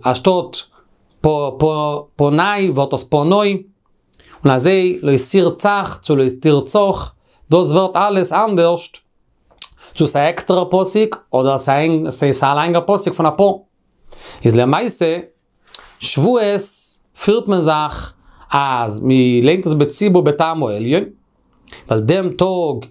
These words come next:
איז נישט נאר עשרת הדיברות, מאכט מען פון יעדן דיבור א עקסטרע פסוק. פרשת יתרו און פרשת ואתחנן איז אפילו בציבור, לערנט מען בטעם התחתון.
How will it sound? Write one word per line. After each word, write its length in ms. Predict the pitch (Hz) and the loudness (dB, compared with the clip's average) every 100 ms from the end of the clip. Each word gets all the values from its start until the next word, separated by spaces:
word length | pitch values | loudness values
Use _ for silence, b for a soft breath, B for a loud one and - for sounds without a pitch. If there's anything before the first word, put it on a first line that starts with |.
| - | -6
איז 180 | 131 123 | -2 2
נישט 220 | 156 180 | 2 2
נאר 100 | 165 | 0
עשרת 360 | 143 180 165 147 | 0 0 0 -2
הדיברות, 520 | 147 202 165 131 - | 0 0 2 0 -2
מאכט 260 | 160 170 | -4 -4
מען 120 | 165 143 | -6 -4
פון 160 | 127 | 0
יעדן 300 | 143 170 147 131 | 0 2 -2 -2
דיבור 480 | 208 165 147 101 - b - | 0 0 0 -4 -10 b -2
א 20 | |
עקסטרע 460 | 143 175 - 170 135 | 0 0 -2 -2 -2
פסוק. 340 | 104 90 - - - _ _ _ - B B B B | -4 -2 -2 -2 -8 _ _ _ -20 B B B B
פרשת 480 | - 190 214 202 196 | -2 -2 0 -2 0
יתרו 300 | 254 233 151 | 0 0 -2
און 120 | 135 | -2
פרשת 260 | 131 185 190 202 | -2 -4 -2 -2
ואתחנן 680 | 220 214 269 285 254 226 226 220 _ _ | -2 -4 -4 -2 -2 -4 -8 -14 _ _
איז 100 | 180 | 0
אפילו 300 | 190 220 254 | 0 2 2
בציבור, 600 | 247 247 - 294 240 226 | 2 0 0 0 2 4
לערנט 160 | 226 247 | 4 2
מען 80 | 226 | 0
בטעם 320 | 214 208 202 | 0 0 -2
התחתון. 440 | 190 120 - - | -2 -4 -6 -12